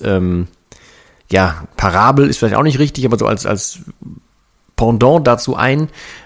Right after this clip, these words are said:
dass viele, die aufhören wollen zu trinken, ja auch denken so, ja, ich red mir das jetzt ein oder ich will mit der Willenskraft dran und ich will das schaffen und ich will das und ich red mir das schlecht und ich will das nicht.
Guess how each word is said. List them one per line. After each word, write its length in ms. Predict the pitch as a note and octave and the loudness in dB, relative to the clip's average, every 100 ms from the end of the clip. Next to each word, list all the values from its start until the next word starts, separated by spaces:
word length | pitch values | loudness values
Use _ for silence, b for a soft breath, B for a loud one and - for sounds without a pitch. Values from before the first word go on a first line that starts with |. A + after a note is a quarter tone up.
| _ | _
dass 220 | A2+ G#2+ | -4 -2
viele, 760 | - - - D#3+ D#3 D#3 E3 F#3+ | -6 -10 -2 4 6 6 2 -4
die 240 | - A#2+ - | -8 -2 0
aufhören 340 | C#3+ C#3 B2 | 0 0 2
wollen 160 | A2+ A#2 | 2 0
zu 80 | |
trinken, 300 | A2+ B2 C#3 | 0 0 0
ja 100 | G#2+ | 0
auch 140 | A2+ A2 | 0 0
denken 300 | A#2+ B2+ B2 | -2 -2 -2
so, 100 | A2+ | -2
ja, 200 | G2+ G#2+ | 0 -2
ich 160 | A2 A2 | -2 -2
red 140 | - | -2
mir 100 | A2+ | -4
das 300 | G#2+ - - | -4 -6 -8
jetzt 220 | G#2+ - | -8 -2
ein 220 | C3+ F3 | 0 2
oder 80 | B2+ | 0
ich 160 | G#2+ A2 | -2 0
will 120 | B2 | 0
mit 140 | B2 | 2
der 120 | G#2+ A2 | 2 4
Willenskraft 460 | E3+ - D3+ - | 2 2 -2 0
dran 200 | C3+ C#3+ | -2 -2
und 100 | A#2+ | -4
ich 120 | G2+ A2+ | -4 2
will 120 | E3+ | 2
das 140 | D#3+ | 2
schaffen 360 | - D3 - C#3 | 0 -4 -2 -6
und 100 | A2+ | -6
ich 100 | - | -6
will 100 | G2+ | -2
das 260 | A#2+ C#3+ A2+ | -2 -2 -6
und 80 | |
ich 120 | G#2 B2 | -4 -2
red 140 | B2 | -2
mir 60 | F#2 | -2
das 140 | F#2+ | 0
schlecht 260 | - E3 - | 0 0 -2
und 80 | |
ich 80 | G#2+ | 2
will 120 | D#3+ | 4
das 160 | F#3 D#3 | 4 2
nicht. 240 | F3 - | 0 -2